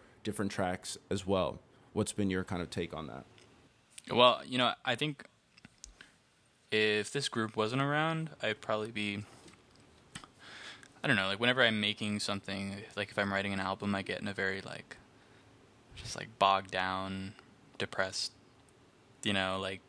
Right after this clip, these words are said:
Speaker 2: s-,
Speaker 1: Right.
Speaker 2: always doubting my work and, like, "Am I wasting my time? Is this stupid?" That kind of thing. But, like, I think doing this and just having you guys around is, like, keeping it fun, you know? So
Speaker 1: Mm-hmm.
Speaker 2: it's like, um, I can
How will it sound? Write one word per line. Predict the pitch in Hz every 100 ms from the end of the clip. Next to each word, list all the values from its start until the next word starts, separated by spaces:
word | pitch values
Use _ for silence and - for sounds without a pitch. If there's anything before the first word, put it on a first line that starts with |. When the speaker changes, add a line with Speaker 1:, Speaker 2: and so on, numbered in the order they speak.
| -
Speaker 2:
s-, | - -
Speaker 1:
Right. | 92 90 -
Speaker 2:
always | 104 95 95
doubting | 98 95 95
my | 95
work | 95 104 104 98
and, | 98 98
like, | 95 101 -
"Am | 101
I | 95
wasting | 98 - 101
my | 98
time? | 98 113 101 101 98
Is | 98 -
this | -
stupid?" | - - 101 104 98
That | 98 -
kind | -
of | 113
thing. | - 156 - - - - -
But, | 123
like, | 131 120 - - - - - -
I | 117
think | 135 123
doing | 117 113 107
this | 107 110 -
and | 101 98 -
just | 101 -
having | 98 98
you | 98
guys | 98 98
around | 98 95 95 95 - - - -
is, | 101 -
like, | 101
keeping | - 107 98
it | 92
fun, | - 98 95 104 - -
you |
know? | 101 101 107
So | 101 95
Speaker 1:
Mm-hmm. | 92
Speaker 2:
it's | -
like, | - 101 - - - - - - - - - -
um, | - - - 123 - - - - - - - - -
I | 101
can | 101 104